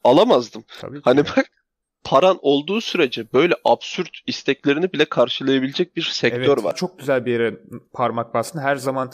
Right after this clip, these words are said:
Speaker 2: ya, bunu bir söylemek istemiştim. Şöyle bir algı da var insanlar, değil mi? Mesela on sene önce aldığın arabayı alabiliyor muydun? Önceden her yer ş-, diyelim Şahin araba gi-, kaynıyordu. Şimdi herkes de,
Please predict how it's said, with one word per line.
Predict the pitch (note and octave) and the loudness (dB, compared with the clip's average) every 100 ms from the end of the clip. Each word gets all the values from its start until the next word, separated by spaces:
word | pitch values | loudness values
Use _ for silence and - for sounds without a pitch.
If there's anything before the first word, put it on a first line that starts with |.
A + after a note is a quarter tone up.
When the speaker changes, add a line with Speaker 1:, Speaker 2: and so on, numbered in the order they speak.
| - _ | -20 _
Speaker 2:
ya, | G#2 - | -6 -4
bunu | C3 C3+ | -6 -4
bir | C#3+ - | -6 -8
söylemek | - B2 B2+ B2+ B2 | -6 -4 -2 -4 -6
istemiştim. | D#3 C3+ - G2+ - - - | -8 -8 -8 -10 -10 -20 -18
Şöyle | - - D3 D#3 D3 | -12 -4 0 0 0
bir | D3+ - - _ - | -2 -4 -14 _ -4
algı | B2+ B2+ D#3 | -4 -2 0
da | D#3 | 0
var | B2+ | 0
insanlar, | A2 C3 A#2 A#2+ | -4 -4 -2 -2
değil | F3+ D3 | -2 -4
mi? | |
Mesela | A2+ - G#2 | -6 -4 -4
on | - C3+ | -2 -4
sene | C3+ D3 | -2 -4
önce | C#3+ C#3 C3 C#3 - _ | -2 -4 -2 -2 -4 _
aldığın | - C3 B2+ C#3 C#3 | -2 0 0 -2 0
arabayı | C3+ C3+ C3+ | 0 2 0
alabiliyor | C3+ C3+ E3 | 0 -2 -4
muydun? | E3 B2+ - | -2 -6 -4
Önceden | G#2 B2 B2+ C3 | -6 -4 -4 -4
her | C3+ E3 | -2 0
yer | D3 C#3+ | 0 -2
ş-, | D3+ - D3+ | -4 -8 -4
diyelim | A#2+ D3 | -2 -2
Şahin | - D3+ C#3 C#3+ | -4 2 2 2
araba | C#3+ C3+ C#3+ | 0 0 -2
gi-, | C3+ C3 | -4 -6
kaynıyordu. | C3 A2 G2+ G2 G2 - - - | -4 -4 -4 -10 -12 -16 -20 -14
Şimdi | - C3+ D3 | -8 -2 2
herkes | D#3 C#3 B2+ A#2+ | 0 0 -6 -2
de, | D#3+ E3 | -4 -4